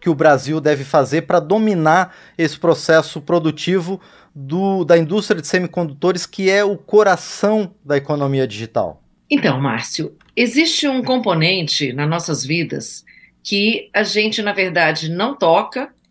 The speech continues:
Speaker 2: não tem cheiro, a gente não percebe ele, mas a gente não vive mais sem ele.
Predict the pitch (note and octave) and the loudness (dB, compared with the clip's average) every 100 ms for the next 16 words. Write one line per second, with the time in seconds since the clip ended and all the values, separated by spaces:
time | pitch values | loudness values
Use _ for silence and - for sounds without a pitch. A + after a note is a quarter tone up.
0 | _ _ _ - F3+ B3+ C#4+ G#3 - E3+ | _ _ _ -6 -2 0 2 0 0 -2
1 | D3+ D#3+ G3 G#3+ _ _ - D#3+ F#3+ F#3 | 0 -2 -6 -12 _ _ -10 -6 -4 -6
2 | F3+ F3+ A3+ C#4 A3 - E3 D#3 D#3 F3 | -4 -2 0 0 -2 0 0 0 0 -2
3 | D3+ D3 E3+ G3+ - _ _ _ _ D3+ | 0 0 -2 -6 -12 _ _ _ _ -2
4 | D#3+ E3+ F3 F3+ F#3 - G3 A3 D3 G3+ | 0 0 -2 -4 -4 -4 -2 -2 0 -2
5 | C4 B3 F3+ F3+ G3+ - - - F#3+ B3+ | -2 -2 -2 -2 -4 -10 -12 -4 -2 0
6 | F3+ C#3 B2+ B2 | 0 -2 -4 -10